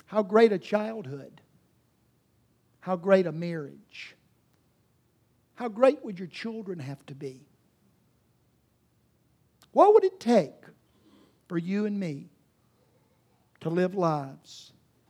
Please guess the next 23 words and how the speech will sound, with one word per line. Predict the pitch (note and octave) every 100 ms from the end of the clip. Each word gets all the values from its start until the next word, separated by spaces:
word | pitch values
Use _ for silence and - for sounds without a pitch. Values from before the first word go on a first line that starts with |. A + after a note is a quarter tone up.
| _ _ _ _ -
that | D3
are | D3
not | D#3 E3+ F3
ensnared | E3+ D#3+ - - A3 F#3 F3+ D#3+
and | D#3
enslaved | D#3 D#3 - - E3+ C3+ C3 C3 D3+ - _ _ _ _ _ _ _ _ _ _
by | C#3+ C#3
fear? | - C3 C3 - _ _ _ _ _ _ _ _ _ _ _ _ _ _
How | G3+
much | G#3+ G#3+ G#3+
unity | E3+ F#3 G#3+ A3 A3+ A#3
in | A3
the | G#3
world | G3+ G#3 G#3+ B3 A3+ - _ _ _ _ _ _ _ _ _ _ _ _ -
would | D#3
we | E3+ F3
need? | F3+ F#3+ G#3
How | D3
much | G3 G3 F#3+
unity | E3 G3+ G#3 G3+ A#3
in | G#3+ G3+
this | F#3+ - - _ _ _ _ _ _ -
nation? | D#3 F3 F#3+ A3+ B3